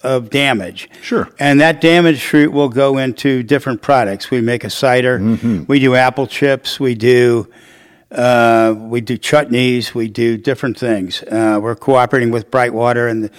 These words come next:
Speaker 1: afic this year on a,
Speaker 2: Cool.
Speaker 1: on a, um, apple pie, uh, fillings. So, um, yeah,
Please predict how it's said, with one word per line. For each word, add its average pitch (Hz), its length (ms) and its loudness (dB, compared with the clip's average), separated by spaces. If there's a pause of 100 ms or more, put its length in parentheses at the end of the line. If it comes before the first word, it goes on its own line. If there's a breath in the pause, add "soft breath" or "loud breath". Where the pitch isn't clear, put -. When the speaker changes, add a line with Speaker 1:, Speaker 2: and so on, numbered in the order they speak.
(340 loud breath)
Speaker 1:
afic 127 400 0
this - 260 -4
year 117 280 0
on 113 180 0
a, 107 140 0
Speaker 2:
Cool. 117 500 4
Speaker 1:
on 120 180 0
a, 113 600 0
um, 101 180 -6 (140)
apple 127 260 -2
pie, 110 560 -4
uh, 110 320 -4
fillings. 101 600 -4 (560 soft breath)
So, 156 580 4 (720)
um, 156 600 4 (580)
yeah, 151 420 2